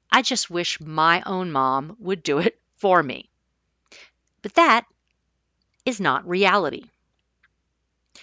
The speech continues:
We are grown folks, and we have to do the work ourselves. Life is busy and often difficult. Things pile up. It is so hard to stay on top of it all.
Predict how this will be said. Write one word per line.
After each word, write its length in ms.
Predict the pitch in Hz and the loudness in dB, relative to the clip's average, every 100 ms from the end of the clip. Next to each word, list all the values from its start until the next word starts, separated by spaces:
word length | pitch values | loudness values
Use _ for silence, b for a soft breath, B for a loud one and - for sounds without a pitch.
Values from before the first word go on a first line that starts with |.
| _ - | _ 0
We 140 | 254 | 4
are 120 | 214 | 4
grown 380 | - 175 165 175 | 2 0 0 -2
folks, 580 | - 254 127 - - - _ _ - | -2 -4 -4 -14 -18 -20 _ _ -12
and 180 | 170 180 | -6 -4
we 120 | 214 | -2
have 220 | 175 160 | -4 -6
to 80 | - | -10
do 160 | 156 156 | -10 -8
the 100 | 160 | -6
work 240 | 135 131 | -4 -2
ourselves. 760 | 160 180 202 247 220 - - _ _ _ b b b b b | -4 -2 -6 -6 -10 -18 -20 _ _ _ b b b b b
Life 300 | 165 196 208 | 4 4 2
is 120 | 190 | -4
busy 500 | - 175 180 185 190 - | 0 0 0 -4 -6 -8
and 160 | 143 | -2
often 320 | 131 131 147 | -2 -2 -10
difficult. 600 | 143 185 175 - 165 - _ _ _ _ - | -6 -6 -6 -10 -10 -14 _ _ _ _ -10
Things 240 | 156 170 | -10 -10
pile 440 | - - 196 139 143 | -6 2 4 4 2
up. 220 | 180 - _ _ _ _ _ | 0 -2 _ _ _ _ _
It 120 | 185 196 | -2 0
is 140 | 196 | 0
so 640 | - - - 262 269 269 - _ | -4 -8 -6 -4 -4 -4 -8 _
hard 460 | - - 180 123 - | 0 4 4 2 -6
to 80 | 151 | -14
stay 260 | - 160 | -4 -4
on 140 | 170 175 | -2 -6
top 260 | 170 147 | -6 -6
of 100 | 120 | -6
it 80 | 123 | -8
all. 200 | - | -10